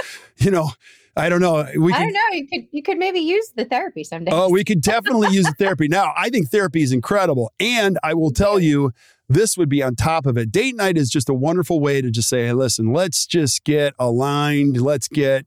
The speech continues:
Speaker 1: together. Let's come together." And here at act Dental, I'll just share this. The single most important meetings I have in any week are not client facing.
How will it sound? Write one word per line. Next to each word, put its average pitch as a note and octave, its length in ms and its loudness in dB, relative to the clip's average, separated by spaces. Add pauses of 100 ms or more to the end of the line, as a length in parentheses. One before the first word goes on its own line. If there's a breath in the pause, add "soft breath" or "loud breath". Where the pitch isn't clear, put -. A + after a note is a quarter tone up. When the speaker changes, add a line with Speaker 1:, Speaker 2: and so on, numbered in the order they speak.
Speaker 1:
together. C3 420 0
Let's C3 160 -2
come C3 180 0
together." B2 280 0 (360 loud breath)
And C3+ 140 2
here A3 160 2
at G#3 80 2
act D#3 180 0
Dental, D#3+ 300 0
I'll C3+ 160 -2
just C#3+ 180 -2
share B2+ 200 0
this. A#2+ 180 -2
The B2+ 140 0
single A#3 320 0
most G#3 240 0
important D#3 320 0
meetings C3+ 400 -2 (100)
I E3 240 -2
have E3 500 -2
in A#2 140 0
any C#3+ 200 0
week D3+ 360 -2 (240)
are G#2+ 100 -2
not A#2 300 -4
client C#3 380 -2
facing. A#2+ 380 -2